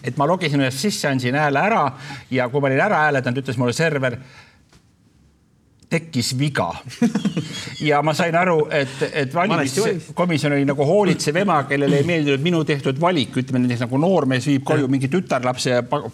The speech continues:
Speaker 1: esitleb välja valitud, siis ütleb ema, et "Tekkis viga." <laughs> Et vali uuesti. Ja kui ma val-, püüdsin uuesti sama kandidaati valida, ta ütles mulle,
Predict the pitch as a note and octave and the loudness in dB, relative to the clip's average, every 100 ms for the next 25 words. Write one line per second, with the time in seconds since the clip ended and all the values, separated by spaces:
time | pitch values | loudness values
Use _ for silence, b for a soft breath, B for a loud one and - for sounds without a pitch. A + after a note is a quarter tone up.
0 | - E3+ D3+ B2 A#2+ - F3 F3 C#3 D3+ | -4 -2 0 -2 -4 0 0 2 2 2
1 | D3 C3 A#2 - B2+ C3+ B2+ C3+ B2+ B2 | 0 -2 -4 -2 -2 -2 -2 0 0 -2
2 | - C#3+ C3+ A#2 B2+ D3+ A#2 F#2 D#3+ A#3 | -6 -6 -2 -4 -2 -2 0 0 0 0
3 | - - F#3+ F#3+ C#3+ D#3+ F3+ D#3+ F3+ E3+ | 0 0 0 0 0 2 2 2 4 2
4 | B2+ - C3+ C3 D#3+ E3+ D#3+ F3 D#3+ E3+ | 2 0 0 2 2 0 0 0 2 0
5 | D#3 D3 G#3+ G3+ C3 C3 D3+ C3 C#3 C3+ | 2 2 4 2 2 -2 0 0 0 0
6 | B2+ A#2+ A2 B2 B2+ G#2+ G#2+ B B - | 2 0 0 0 0 -2 -6 B B -4
7 | B2+ B2+ A2+ A#2+ | -2 -2 -2 -2